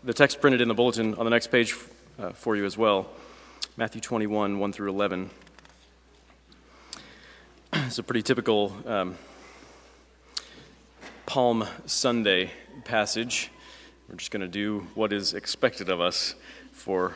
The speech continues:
Palm Sunday and look at it. So it's, uh, it's gonna be good. Let's, um, pray, then we'll read the scripture.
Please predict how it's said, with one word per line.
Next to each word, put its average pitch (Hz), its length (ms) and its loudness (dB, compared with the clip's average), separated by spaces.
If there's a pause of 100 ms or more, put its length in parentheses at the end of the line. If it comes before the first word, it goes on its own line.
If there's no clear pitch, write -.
(140)
Palm 101 240 0
Sunday 110 300 2
and 101 100 2
look - 120 2
at 92 80 4
it. - 120 -8
So 107 140 -2
it's, 98 160 -4
uh, 90 200 0
it's - 140 -12
gonna 123 80 -2
be 107 60 -4
good. 90 160 -4
Let's, - 260 -2
um, 101 240 2 (520)
pray, 113 360 10 (1200)
then 104 100 0
we'll 92 80 0
read 95 160 -2
the 95 60 -12
scripture. 87 420 -2